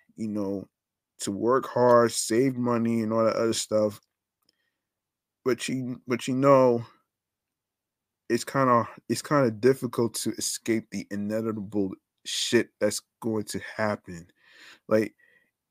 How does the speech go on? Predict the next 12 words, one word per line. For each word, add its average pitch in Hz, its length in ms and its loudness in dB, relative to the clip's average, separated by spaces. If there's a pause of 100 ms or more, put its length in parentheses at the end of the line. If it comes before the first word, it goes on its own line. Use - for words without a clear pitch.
(360)
you 175 140 0
could 202 200 6
prepare 170 600 8
all 156 240 6
you 147 180 0
want, 123 540 0
but, 120 160 4 (1500)
but 127 240 4 (680)
you 165 100 -2
can't 220 360 6
prepare 147 460 4
for 123 380 0